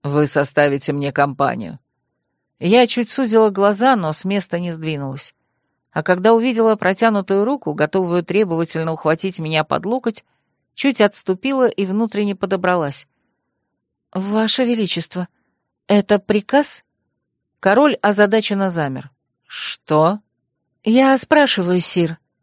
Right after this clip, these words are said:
вы приказываете мне составить вам компанию?» У него нехорошо сверкнули глаза, а голос мгновенно стал холоден, как лед. «Что, если и так?» «Хорошо, сир».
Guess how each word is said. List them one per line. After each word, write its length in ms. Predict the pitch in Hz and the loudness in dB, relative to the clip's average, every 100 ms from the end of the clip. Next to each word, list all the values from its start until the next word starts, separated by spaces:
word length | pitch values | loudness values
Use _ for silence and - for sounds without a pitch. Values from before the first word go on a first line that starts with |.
| _ | _
вы 300 | - 214 269 | 0 4 4
приказываете 920 | 254 247 240 - 339 320 277 214 196 208 | 4 0 -2 4 4 4 4 4 4 0
мне 260 | 196 202 | 0 0
составить 640 | 190 202 196 226 226 220 196 | 0 0 2 2 2 0 0
вам 180 | 220 | 0
компанию?» 680 | 208 208 208 269 311 226 151 - _ _ _ _ _ | 2 0 2 2 2 -2 -6 -10 _ _ _ _ _
У 80 | 185 | 2
него 220 | 202 226 240 | 4 6 6
нехорошо 540 | 233 214 214 214 233 | 4 4 2 2 0
сверкнули 520 | - 190 202 220 214 | 0 -2 0 2 2
глаза, 460 | 190 202 196 240 233 | 4 4 4 4 2
а 60 | |
голос 340 | 170 214 196 - | 2 2 0 -2
мгновенно 600 | 175 175 202 226 214 190 | -2 2 2 2 0 -2
стал 240 | - 185 | 0 -2
холоден, 500 | 180 202 185 170 175 | 0 0 0 0 -4
как 240 | 175 165 151 | -4 -4 -4
лед. 320 | 143 131 - _ _ _ _ _ _ _ _ | -4 -6 -14 _ _ _ _ _ _ _ _
«Что, 460 | - - - 165 | -14 -6 2 4
если 540 | 160 156 147 - 143 135 | 6 4 2 -2 -2 -2
и 20 | |
так?» 500 | - 123 135 - _ _ _ _ _ _ _ _ _ | -2 -4 -4 -10 _ _ _ _ _ _ _ _ _
«Хорошо, 580 | - 254 240 240 311 | -2 0 2 2 0
сир». 360 | 254 - 165 156 | 0 -2 -4 -6